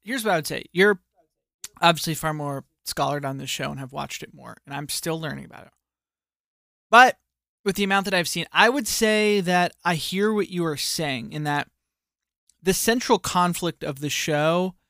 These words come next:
is not good and versus evil. It's about the characters. But I would definitely say that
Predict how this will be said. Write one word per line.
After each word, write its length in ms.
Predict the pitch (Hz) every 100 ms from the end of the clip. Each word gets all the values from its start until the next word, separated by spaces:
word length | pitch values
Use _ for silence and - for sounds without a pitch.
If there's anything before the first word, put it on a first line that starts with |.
| _ _ _
is 240 | 170 147 147
not 260 | 147 - -
good 140 | 147
and 120 | 139 139
versus 300 | 139 - 143
evil. 260 | 139 131
It's 120 | -
about 160 | 143 -
the 80 | -
characters. 420 | 139 - - - _ _ _ -
But 60 | 170
I 40 |
would 140 | 160
definitely 400 | - 294 349 294 254
say 280 | - 185 165
that 220 | 151